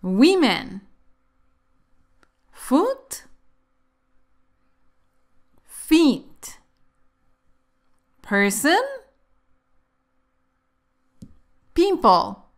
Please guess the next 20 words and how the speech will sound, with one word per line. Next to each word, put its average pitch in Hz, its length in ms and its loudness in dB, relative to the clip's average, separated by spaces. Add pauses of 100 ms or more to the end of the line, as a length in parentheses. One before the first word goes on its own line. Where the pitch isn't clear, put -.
(1600)
All 220 300 8
right. - 520 -2 (280)
Test 359 480 2
number 262 680 2
two. 214 460 -4 (460)
Ahora, 240 680 6
en 190 200 -2
la 165 220 -4
prueba 196 360 0
número 330 600 6
dos 269 440 4
vamos 147 360 -6
a 208 100 -2
cambiar. 349 360 4 (600)
Yo 285 260 2
te 339 120 2
lo 294 180 4
digo 254 640 -2
en 190 240 -6
plural 349 460 2